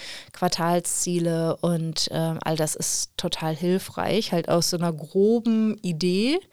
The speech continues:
finanzielle Unabhängigkeit für Selbstständige und, äh, Unternehmerinnen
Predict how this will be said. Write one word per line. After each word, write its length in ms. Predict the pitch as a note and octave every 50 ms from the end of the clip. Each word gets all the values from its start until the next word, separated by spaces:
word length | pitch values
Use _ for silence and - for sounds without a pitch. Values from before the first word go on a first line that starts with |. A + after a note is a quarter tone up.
| - - - - - - - - - _ _ _ _ _ _ _ _ _ _ _ _ _
finanzielle 560 | - - - G3+ G3+ G3 F#3 - G3 F#3 F#3+
Unabhängigkeit 880 | - F#3+ G3+ A3 A3+ - B3 A3+ A3+ A#3+ A#3 - - B3+ B3+ C4+ C#4+ C#4+
für 440 | - - G#3+ G#3 G3+ G3+ G3+ G3+ -
Selbstständige 880 | - F3 F#3+ F#3+ G3 G3 - - G3+ F#3+ G3 G3 F#3+ G3 F#3+ G3 F#3 -
und, 500 | - F#3 F#3 F3+ F3+ F3+ F3 - - - -
äh, 200 | E3+ F3 E3+ -
Unternehmerinnen 1000 | - - E3+ F3 F#3 F3+ F3+ G3 G#3 G#3 G3 G3 G3+ G3 F#3+ F#3+ F#3+ G3 G3+